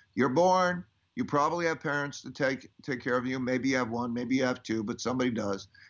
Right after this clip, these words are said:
They teach you. You have your first phase of your life where you're dependent on them and you're learning. Then you come out to your second phase of your life, and then you're working and others are dependent on you, and then you have that.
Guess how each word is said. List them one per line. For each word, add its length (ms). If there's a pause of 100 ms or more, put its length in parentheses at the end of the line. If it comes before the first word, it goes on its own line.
(160)
They 180
teach 400
you. 300 (240)
You 100
have 140
your 140
first 440
phase 320
of 160
your 160
life 420
where 160
you're 180
dependent 580
on 260
them 320 (460)
and 340
you're 160
learning. 520
Then 240
you 100
come 180
out 200
to 80
your 80
second 500
phase 320
of 140
your 140
life, 340 (680)
and 260
then 140
you're 160
working 640
and 140
others 340
are 80
dependent 480
on 180
you, 160
and 120
then 160
you 80
have 300
that. 240